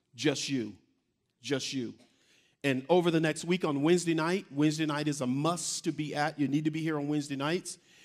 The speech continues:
because we're gonna be really developing who you are, you as a person.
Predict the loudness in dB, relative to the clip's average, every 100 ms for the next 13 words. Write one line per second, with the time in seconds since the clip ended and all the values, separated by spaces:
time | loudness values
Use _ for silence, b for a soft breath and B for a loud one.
0 | b -2 0 2 2 2 4 2 2 0
1 | -2 -4 4 6 6 4 2 -8 0 2
2 | 2 0 0 2 0 2 2 2 0 0
3 | 0 0 0 0 0 -2 -6 -6 0 2
4 | 2 -2 -4 -6 -6 -8 -10 -18